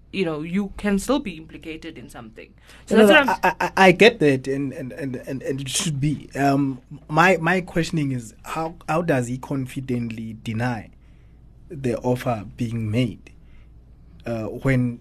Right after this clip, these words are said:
Speaker 2: Jonas' version, when he came here, he explained it to,
Speaker 1: Hmm.
Speaker 2: uh, to, to the point where I think at some point he, he, he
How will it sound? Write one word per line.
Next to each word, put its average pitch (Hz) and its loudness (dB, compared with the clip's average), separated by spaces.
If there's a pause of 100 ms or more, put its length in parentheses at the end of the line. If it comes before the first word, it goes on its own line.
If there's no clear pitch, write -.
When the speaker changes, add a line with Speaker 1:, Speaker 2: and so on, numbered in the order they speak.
Speaker 2:
Jonas' 143 2
version, 123 -2
when 110 -6
he 120 -6
came 127 -2
here, 110 -8 (460)
he 143 -4
explained 147 2
it 131 -4
to, 131 -4
Speaker 1:
Hmm. 175 -6 (460)
Speaker 2:
uh, 113 -8 (180)
to, 147 -8
to 135 -8
the 131 -2
point 156 6
where 131 2 (300)
I 143 2
think 175 0
at 147 -2
some 175 4
point 151 4
he, 139 -4 (120)
he, - -8 (120)
he 151 -8